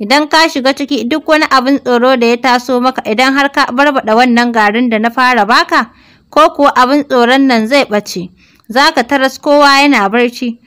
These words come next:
Saboda haka sai ka lallaɓa ka je wajen rumbun da ka gani, duk ya fi sauran girma. Kada ka ji tsoron komai,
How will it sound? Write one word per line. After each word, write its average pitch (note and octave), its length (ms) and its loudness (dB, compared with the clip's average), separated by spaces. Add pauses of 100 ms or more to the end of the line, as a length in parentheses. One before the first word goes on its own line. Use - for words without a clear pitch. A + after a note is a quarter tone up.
(200)
Saboda D4+ 460 2
haka C#4+ 260 0
sai D#4 220 0
ka D4+ 160 -2
lallaɓa C4 500 0
ka A#3+ 120 0
je C4 180 0
wajen C#4 400 2
rumbun A#3+ 320 0
da A3+ 120 -2
ka B3 140 -4
gani, A#3 380 0 (320)
duk D4 160 -4
ya C#4+ 220 2
fi C#4 100 -4
sauran C#4 500 2
girma. F#3 420 -8 (340)
Kada E4+ 260 0
ka C#4+ 80 2
ji C4+ 160 -2
tsoron A#3+ 400 2
komai, B3+ 520 0